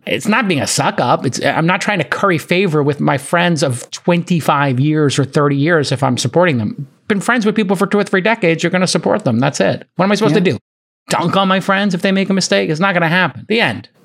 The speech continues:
Speaker 1: I'm sorry if, like, other people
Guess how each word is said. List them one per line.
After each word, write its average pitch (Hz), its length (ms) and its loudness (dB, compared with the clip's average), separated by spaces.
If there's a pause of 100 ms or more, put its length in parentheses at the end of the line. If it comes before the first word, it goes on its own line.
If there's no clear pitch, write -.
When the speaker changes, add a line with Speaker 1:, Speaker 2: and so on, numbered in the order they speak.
(120)
Speaker 1:
I'm 165 100 0
sorry 185 360 0
if, - 160 -4
like, 139 340 -4 (160)
other 160 220 0
people 156 640 -2